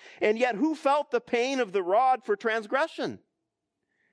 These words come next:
He received the punishment for iniquity. For whose iniquity?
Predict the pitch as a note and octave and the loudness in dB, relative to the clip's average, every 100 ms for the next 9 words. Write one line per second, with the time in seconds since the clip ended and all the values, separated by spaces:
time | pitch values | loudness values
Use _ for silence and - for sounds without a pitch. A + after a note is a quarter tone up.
0 | _ _ _ _ _ _ _ - B3+ D#4+ | _ _ _ _ _ _ _ -2 0 0
1 | C#4 B3 A#3+ A#3 A3+ B3+ D4+ C4 G#3+ - | -4 -4 -2 -2 0 -2 -2 -4 -4 -2
2 | A3 B3 E4 G3+ F#3 B3 - D#4 D#4+ E4 | -2 -2 -2 -4 -2 -4 -4 -4 -2 -4
3 | D#4+ D#4 _ - B3+ F#4 G4+ B3 A#2+ A3 | -8 -12 _ -4 -2 -2 -2 -2 -2 -4